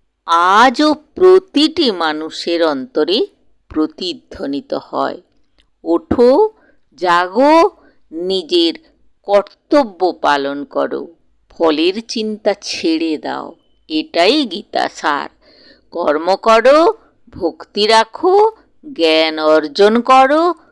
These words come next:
আর নিজের আত্মাকে চেনো, সেই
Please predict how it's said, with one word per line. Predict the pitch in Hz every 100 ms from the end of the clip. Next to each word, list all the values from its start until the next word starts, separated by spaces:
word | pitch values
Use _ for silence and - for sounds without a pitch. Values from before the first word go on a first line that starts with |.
| _ -
আর | 151 165 214 494 - _ _ _ 202
নিজের | 202 202 214 185 233 269 294 320 311 _ _ -
আত্মাকে | 165 170 _ _ - 220 180 170
চেনো, | 160 - 165 143 143 127 _ _ _
সেই | - - - 151 135 147